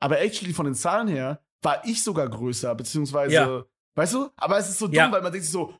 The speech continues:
Speaker 2: Fühl ich.
Speaker 1: wow, Digga, es ist einfach Misskiff gewesen, so, Bro, hä?
Speaker 2: Ja, ja, ja, und man, genau, man hat so dieses, oh shit, das ist so ein Ami-Streamer, so ein O-G-Dude, der ist schon ewig dabei und so.
Speaker 1: Ja, korrekt. Ist
Speaker 2: Und
Speaker 1: so
Speaker 2: man, man
Speaker 1: crazy.
Speaker 2: baut es sich so hoch dabei auf, aber dabei,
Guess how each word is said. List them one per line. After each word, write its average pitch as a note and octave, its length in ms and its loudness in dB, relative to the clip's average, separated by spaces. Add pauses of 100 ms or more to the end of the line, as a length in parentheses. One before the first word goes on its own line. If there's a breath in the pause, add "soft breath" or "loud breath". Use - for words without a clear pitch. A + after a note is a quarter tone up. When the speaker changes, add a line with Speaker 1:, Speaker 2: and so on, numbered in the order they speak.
(160)
Speaker 2:
Fühl - 280 4
ich. B3+ 100 8
Speaker 1:
wow, B3 200 2
Digga, A3 260 0
es D#3 100 0
ist D#3 80 -4
einfach D#3 280 -2
Misskiff F#3+ 600 0
gewesen, C3+ 480 -4
so, C3+ 140 -2 (120)
Bro, F3+ 400 0
hä? D#3 220 2
Speaker 2:
Ja, D3+ 80 8
ja, F3 140 8
ja, E3 180 4
und E3+ 100 0
man, D#3 180 0 (120)
genau, E3 220 0
man D#3 120 2
hat F3 120 0
so F#3+ 80 -4
dieses, D#3 360 -6
oh C3+ 160 -10
shit, D#3 200 -6
das C3 80 -2
ist - 40 -2
so C#3+ 60 -2
ein C#3 140 -4
Ami-Streamer, D#3 640 -4
so C#3+ 120 -2
ein C3+ 80 0
O-G-Dude, D#3+ 680 -6
der C#3 140 -4
ist C#3+ 80 -6
schon D3 100 -12
ewig D3+ 220 -8
dabei C#3 320 0
und C#3 120 -2
so. C3+ 100 2
Speaker 1:
Ja, C3 280 2
korrekt. B2+ 380 -2 (180)
Ist - 80 -4
Speaker 2:
Und D#3 60 2
Speaker 1:
so D#3 80 2
Speaker 2:
man, D3+ 160 0
man C#3+ 160 4
Speaker 1:
crazy. A2 140 0
Speaker 2:
baut D#3 260 6
es E3 100 -2
sich E3+ 160 -2
so C#3+ 160 0
hoch E3+ 340 0
dabei C#3 360 2
auf, D#3+ 240 2
aber C3+ 220 -2
dabei, C3+ 440 2